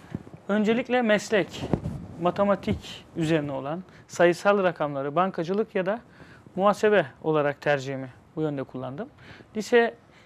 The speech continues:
iki yılında, lise iki yıllarımda on dört yaşındaydım.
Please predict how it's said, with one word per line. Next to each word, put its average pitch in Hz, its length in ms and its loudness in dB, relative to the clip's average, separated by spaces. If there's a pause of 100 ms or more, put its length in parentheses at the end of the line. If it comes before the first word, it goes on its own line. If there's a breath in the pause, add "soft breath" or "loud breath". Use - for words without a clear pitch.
(180 soft breath)
iki 190 200 -4
yılında, 202 480 2 (440 soft breath)
lise 185 280 2
iki 180 200 -4
yıllarımda 160 520 0 (1040 loud breath)
on 214 200 6
dört 190 180 4
yaşındaydım. 156 540 -2